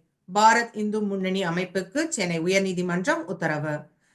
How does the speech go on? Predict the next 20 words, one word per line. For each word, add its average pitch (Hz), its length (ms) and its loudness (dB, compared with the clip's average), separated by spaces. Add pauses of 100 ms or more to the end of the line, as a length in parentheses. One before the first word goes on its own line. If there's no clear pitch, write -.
(120)
சென்னையில் 349 600 4
நடத்தப்பட 233 480 2
உள்ள 185 320 2
வேல் 196 340 0
யாத்திரையை 170 840 -2
வேறு 214 320 6
இடத்தில் 196 360 0
நடத்துவது 170 540 -2
தொடர்பாக 165 600 2
பிப்ரவரி 175 460 0
பதினான்காம் 214 720 4
தேதிக்குள் 214 440 0
பதிலளிக்க 175 720 4 (340)
பாரத் 226 480 8
இந்து 214 360 4
முன்னணி 202 360 2
அமைப்புக்கு 180 720 0
சென்னை 185 380 2
உயர்நீதிமன்றம் 214 920 0
உத்தரவிடப்பட்டுள்ளது. 156 960 -2